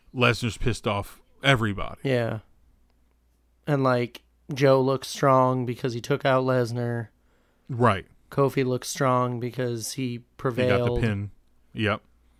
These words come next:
Speaker 1: And Lesnar can live to fight another day.
Speaker 2: Yeah. I'm okay with
Speaker 1: So
Speaker 2: that.
Speaker 1: I, yeah, that, that would just be,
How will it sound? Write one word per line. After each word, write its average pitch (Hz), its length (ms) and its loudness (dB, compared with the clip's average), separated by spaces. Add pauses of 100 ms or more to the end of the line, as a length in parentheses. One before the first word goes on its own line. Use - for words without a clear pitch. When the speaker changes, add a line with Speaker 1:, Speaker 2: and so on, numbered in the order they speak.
(640)
Speaker 1:
And 110 160 -2
Lesnar 110 320 0
can 104 440 -4
live 107 180 0
to 110 100 -6
fight 101 220 0
another 95 260 -2
day. 92 160 -8
Speaker 2:
Yeah. 131 280 -6 (920)
I'm 147 140 -4
okay 156 180 -2
with 143 140 -4
Speaker 1:
So 104 340 0
Speaker 2:
that. 117 40 -2
Speaker 1:
I, 117 200 0 (480)
yeah, 98 280 -2 (440)
that, 127 320 0
that 135 140 4
would 131 140 4
just 120 200 -4
be, 120 240 2